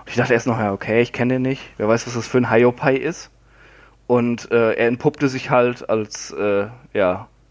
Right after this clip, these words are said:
als Shaggy, ne? <laughs> So wie wir ihn kennen und manchmal lieben. Äh, das, das hat dann schon Spaß gemacht, wenn du so, so merkst, hey, der fügt sich direkt so in die Gruppe ein, das macht richtig Spaß, mit dem zu labern. Und der Kevin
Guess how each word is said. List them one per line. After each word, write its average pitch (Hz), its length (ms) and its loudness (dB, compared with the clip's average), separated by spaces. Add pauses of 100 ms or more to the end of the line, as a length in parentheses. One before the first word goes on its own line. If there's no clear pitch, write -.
(300)
als 123 180 -2
Shaggy, 127 400 0 (180)
ne? 143 340 0
<laughs> - 1000 -12
So 139 200 0
wie 147 120 2
wir 147 100 4
ihn 139 220 2
kennen 170 340 0
und 151 160 -2
manchmal 143 460 -2
lieben. 139 380 -6 (800)
Äh, 131 320 6 (580)
das, 135 120 0 (100)
das 151 140 2
hat 214 80 2
dann 190 120 4
schon 214 180 -2
Spaß - 280 -2
gemacht, 139 200 0
wenn 131 80 0
du 131 60 -2
so, 131 180 0
so 127 100 -4
merkst, 123 280 -2
hey, 262 220 -2
der - 120 4
fügt - 240 -10
sich - 160 -8
direkt 135 380 -2
so 175 120 0
in 151 100 -4
die 139 100 -8
Gruppe 147 340 -2
ein, 156 340 2
das 147 120 -8
macht 135 200 -4
richtig - 200 -8
Spaß, 117 380 0
mit 143 140 -6
dem 139 160 -4
zu - 140 -10
labern. 120 520 0 (960)
Und 156 360 2
der 143 100 4
Kevin 151 320 0